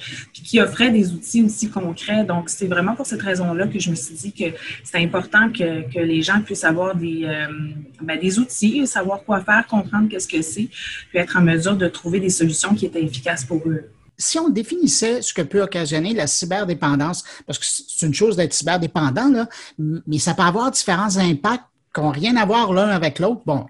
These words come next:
Speaker 2: il y a des, certains liens, mais je pense, euh, puis vous le mentionnez bien, là, ça peut générer des problèmes psychologiques, ça peut générer,
Speaker 1: Mm.
Speaker 2: euh, des problèmes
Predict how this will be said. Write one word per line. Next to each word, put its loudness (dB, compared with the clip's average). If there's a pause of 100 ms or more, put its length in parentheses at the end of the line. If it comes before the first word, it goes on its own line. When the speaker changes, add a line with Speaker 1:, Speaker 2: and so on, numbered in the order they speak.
Speaker 2:
il -8
y -4
a -8
des, -4
certains -2
liens, 4 (300)
mais 0
je -4
pense, 2
euh, 4 (120)
puis -4
vous 2
le 2
mentionnez 4
bien, 0
là, -2
ça 0
peut 2
générer 4
des 4
problèmes 2
psychologiques, 2 (140)
ça -2
peut 0
générer, 2
Speaker 1:
Mm. 0
Speaker 2:
euh, 0
des -4
problèmes 0